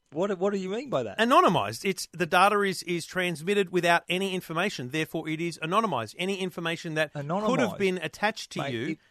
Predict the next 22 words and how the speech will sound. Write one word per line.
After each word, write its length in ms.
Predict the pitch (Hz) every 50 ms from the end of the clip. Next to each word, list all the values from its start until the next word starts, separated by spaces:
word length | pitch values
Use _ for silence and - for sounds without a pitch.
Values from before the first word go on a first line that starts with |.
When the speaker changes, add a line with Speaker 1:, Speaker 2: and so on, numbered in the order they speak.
| _ _ _ -
Speaker 2:
is 160 | 185 175 156
removed. 440 | 175 156 175 214 214 131 - _ _ -
Speaker 1:
If 160 | 127 - -
we 120 | 156 170
were 100 | 180 185
playing 300 | - - 160 151 147 143
Scrabble 580 | - - - - - 143 147 143 143 143 139 127
right 240 | 123 120 120 117 -
now, 240 | 113 110 113 117 120
I'd 120 | 120 117
challenge 400 | - - 127 120 120 120 117 101
that 120 | 110 110 -
word. 260 | 101 107 104 117 127
But 120 | 135 120
anyway, 440 | 117 123 127 117 113 104 110 147 170 -
continue. 160 | - 123 180
Speaker 2:
Well, 200 | 180 147 131 110
Speaker 1:
I 60 | 113
like, 260 | 117 120 127 143 147 92
I 80 | 117 117
like 260 | 120 127 143 143 -
the 80 | -